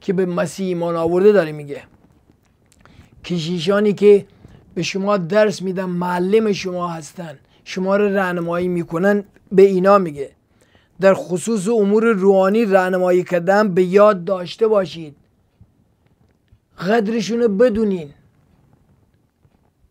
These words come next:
اینایی که شما رو از گناه و از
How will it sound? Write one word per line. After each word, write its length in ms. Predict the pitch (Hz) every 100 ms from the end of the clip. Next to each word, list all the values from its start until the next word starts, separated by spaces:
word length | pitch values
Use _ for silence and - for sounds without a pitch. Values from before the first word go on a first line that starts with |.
| _ _ _ _ _ _ _ _ _ _
اینایی 360 | 208 214 233
که 140 | 208 220
شما 340 | 190 208 226
رو 140 | 233 226
از 300 | 208 175 - _ _ _ _ - 165
گناه 480 | 202 208 220 240 240
و 220 | 233 226
از 300 | 208 196